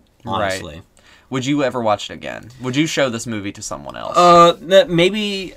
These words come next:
Speaker 2: Andrew, because he seems to, like, be really into this kind of stuff.
Speaker 1: Right.
Speaker 2: I mean, you, you've seen our Facebook chats.
Speaker 1: Definitely.
Speaker 2: <laughs>
Speaker 1: Yeah, I think Andrew would probably appreciate this movie. Um, there's another movie that,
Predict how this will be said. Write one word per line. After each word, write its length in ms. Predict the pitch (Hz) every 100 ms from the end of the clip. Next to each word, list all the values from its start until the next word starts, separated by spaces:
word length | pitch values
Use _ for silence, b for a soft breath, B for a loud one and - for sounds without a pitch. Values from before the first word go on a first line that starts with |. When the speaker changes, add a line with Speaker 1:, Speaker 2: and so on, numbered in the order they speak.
| -
Speaker 2:
Andrew, 400 | 156 160 135 127
because 320 | 120 127 123
he 100 | 127
seems 300 | - 135 117
to, 140 | 120 113
like, 320 | 120 113 -
be 160 | 120 120
really 320 | 117 117 104
into 140 | 110
this 160 | 101 101
kind 180 | 98 92
of 60 |
stuff. 340 | - 98 92 -
Speaker 1:
Right. 340 | 113 95 92 - -
Speaker 2:
I 80 | 110
mean, 300 | 110 104 101
you, 220 | 110 120
you've 220 | 113 117 113
seen 380 | - 110 101
our 360 | 92 98 92 87 80 _ _ _ _ _ _
Facebook 340 | 95 - 90
chats. 540 | - 90 87 - - - _ -
Speaker 1:
Definitely. 480 | 113 110 80 76 -
Speaker 2:
<laughs> 1040 | 226 240 - 240 254 233 277 165 277 - 226
Speaker 1:
Yeah, 160 | 160
I 20 |
think 200 | - 226
Andrew 340 | 156 139 123 127
would 100 | 117
probably 280 | 123 113 107
appreciate 460 | - 107 - 98
this 180 | 98 -
movie. 360 | 101 101 98 95
Um, 240 | 101 101
there's 180 | 120 143
another 260 | 131 127 123
movie 380 | 113 113 110
that, 300 | 104 104 98